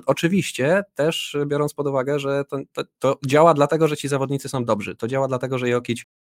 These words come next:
nie jest sam, to dlatego, działa dlatego, że jest Murray, dlatego, że jest, e, Porter junior, dlatego, że Aaron Gordon gra bardzo dobry sezon. To się oczywiście bardzo mocno przekłada. Oni ściągają tą uwagę jakby defensyw z Jokicia. Jokic ma zdecydowanie więcej miejsca, jest zdecydowanie łatwiej o tego,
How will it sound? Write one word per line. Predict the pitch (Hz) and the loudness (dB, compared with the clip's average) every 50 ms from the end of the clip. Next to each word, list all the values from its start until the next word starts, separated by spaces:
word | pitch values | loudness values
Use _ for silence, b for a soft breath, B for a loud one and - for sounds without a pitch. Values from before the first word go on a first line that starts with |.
| - | -6
nie | 120 127 | -4 -2
jest | 127 120 123 - | -2 -2 -2 -4
sam, | - - 135 139 135 131 | -4 -2 -2 -2 -2 -4
to | 127 127 | -4 -6
dlatego, | 113 113 117 117 117 117 117 117 | -4 -4 -4 -4 -4 -4 -4 -2
działa | 117 120 117 113 | 0 0 0 0
dlatego, | 110 113 113 117 113 110 | -2 -4 -4 -4 -4 -4
że | 107 | -6
jest | 101 - | -6 -4
Murray, | 135 135 131 123 120 | -4 -2 -2 -2 -2
dlatego, | 110 113 110 113 110 110 | -2 -4 -8 -6 -6 -6
że | 107 107 104 | -4 -4 -4
jest, | 101 101 - _ _ _ _ _ _ - | -4 -6 -10 _ _ _ _ _ _ -6
e, | 120 110 - | -6 -6 -4
Porter | - 107 - - 113 113 113 110 110 113 113 127 | -4 -6 -2 -2 0 2 2 2 2 0 0 -2
junior, | 139 135 131 120 113 - _ _ _ - | -4 -2 -2 -2 -4 -6 _ _ _ -6
dlatego, | 107 104 - 104 110 101 | -6 -6 -4 -4 -4 0
że | 113 107 | 4 4
Aaron | 120 131 135 139 | 6 6 6 4
Gordon | 135 147 147 135 127 123 123 | 4 4 2 2 2 0 0
gra | 117 120 117 | 0 0 0
bardzo | 117 113 117 117 110 | 0 0 -2 0 -2
dobry | 120 117 113 113 | -2 -2 -2 -4
sezon. | - 113 110 110 113 110 - b b b b | -4 -6 -4 -4 -4 -6 -6 b b b b
To | - 127 123 | -8 -6 -6
się | - 127 | -6 -6
oczywiście | 117 - 117 110 - - 117 | -8 -8 -10 -12 -10 -10 -8
bardzo | 110 110 110 110 | -8 -8 -6 -6
mocno | 107 107 - 123 | -8 -8 -10 -14
przekłada. | - - - 143 139 131 123 117 | -16 -10 -4 -2 -2 0 0 -2
Oni | 113 110 107 | -2 -4 -6
ściągają | - - - 107 107 113 117 113 110 113 107 | -8 -10 -10 -6 -2 -2 0 0 -2 -4 -4
tą | - 107 107 107 104 - - | -4 -4 -4 -4 -6 -6 -8
uwagę | 120 113 131 135 131 113 110 107 | -8 0 2 4 4 4 2 0
jakby | 107 110 107 107 110 | -2 -2 -4 -6 -6
defensyw | 113 110 - 120 110 110 - - 107 110 | -6 -4 -2 -2 -2 -2 -2 -6 -8 -4
z | |
Jokicia. | 113 107 - - 143 - 123 107 | -4 -4 -4 -4 -6 -2 -2 -2
Jokic | 104 - 104 - - | -2 -4 -8 -10 -10
ma | 104 | -10
zdecydowanie | 101 107 - - - 107 110 113 113 | -10 -8 -10 -10 -6 -4 -4 -4 -2
więcej | 123 127 127 147 143 | -4 -4 -4 -2 -2
miejsca, | 156 151 139 - - 120 | -2 -2 -4 -4 -4 -4
jest | 113 113 | -4 -4
zdecydowanie | 110 - - 107 110 107 107 107 | -6 -8 -6 -6 -6 -4 -4 -4
łatwiej | 143 151 - - 123 | -4 -6 -4 -4 -6
o | 120 | -6
tego, | - 110 113 117 110 113 110 110 - | -6 -6 -4 -4 -2 -2 -4 -4 -6